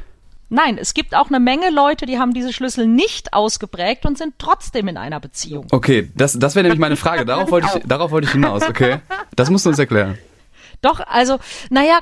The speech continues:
Speaker 1: ganz einfach. Es gibt zum Beispiel Menschen, die sind wahnsinnig, wahnsinnig schüchtern, aber es gibt irgendjemanden, der hat auf genau diese Person ein Auge geworfen.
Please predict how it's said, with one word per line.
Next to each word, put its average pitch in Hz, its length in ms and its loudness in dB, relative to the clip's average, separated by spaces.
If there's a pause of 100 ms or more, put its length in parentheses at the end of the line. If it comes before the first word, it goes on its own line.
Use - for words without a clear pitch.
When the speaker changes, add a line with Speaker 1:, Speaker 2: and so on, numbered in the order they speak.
Speaker 1:
ganz 294 180 2
einfach. 269 480 -2
Es - 140 -6
gibt - 200 -8
zum 311 120 -6
Beispiel 277 260 -4
Menschen, 254 380 0
die 233 80 -4
sind 220 240 0
wahnsinnig, 330 520 0
wahnsinnig 262 480 0
schüchtern, 269 520 -4
aber 381 480 -2
es - 180 -8
gibt 370 300 -4
irgendjemanden, 311 1000 -6
der 254 220 -6
hat 320 200 -8
auf 269 200 -6
genau 285 340 -2
diese 330 300 -8
Person 277 400 -4
ein 262 160 -2
Auge 185 320 -4
geworfen. 151 640 -10